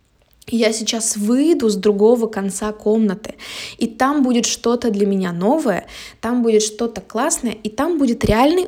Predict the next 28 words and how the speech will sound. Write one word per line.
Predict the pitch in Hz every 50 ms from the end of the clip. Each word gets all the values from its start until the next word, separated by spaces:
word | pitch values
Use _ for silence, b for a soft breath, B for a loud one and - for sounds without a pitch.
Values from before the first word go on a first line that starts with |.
| -
опыт, | - 247 226 214 214 214 - - -
уже | 185 180 185
на | 185 185 185
основе | 190 - - 220 220 220 196 190
которого | 196 - - - - 220 294 381 403 359 277 240 233 B B B B B -
я | 208 233 277
буду | 254 247 254 226 233 220
дальше | 202 196 214 220 214 208 208 - - 190
принимать | - - 196 185 185 196 202 196 185 185 - -
естественные, | 185 185 226 240 233 - - - 254 254 233 220 220 226 - - 202 180 175 175 170 175
логичные | 185 196 208 214 202 220 233 202 - - - 190 180 175 170 170 170
решения | 185 180 - - - - 156 - - 151 165 208 262 359 440 - - - B B B B B B B B B B
самостоятельно, | - - - 262 262 254 247 - - - 247 233 233 214 196 165 151 143 - - - 233 226 262 294 339 415 466 440 - - b b b b b b b b b b b _ 220
гибко | 190 190 185 190 220 214 185 175 - - - - 294 403 480 480 427 - - -
и | 339 381 440 415
уверенно. | 359 311 247 196 185 202 202 190 175 180 175 170 165 - B B B B
И | - 214
я | 208 214 254 277
буду | 247 214 202 196 202 202
уже | 202 196 196
работать | 190 175 170 170 175 220 277 392 453 440 370 302 - - -
с | - -
той | - - 269 262 240 214
естественной | 196 214 220 220 - - 240 226 208 214 - - - 185 180 175 170 170
данностью, | 170 170 196 233 330 403 415 370 294 - - - 208
которая | - - 190 - - 190 220 240 226 190
там | - - - 180 196 190
появится. | - - 202 196 190 175 165 - - - - - -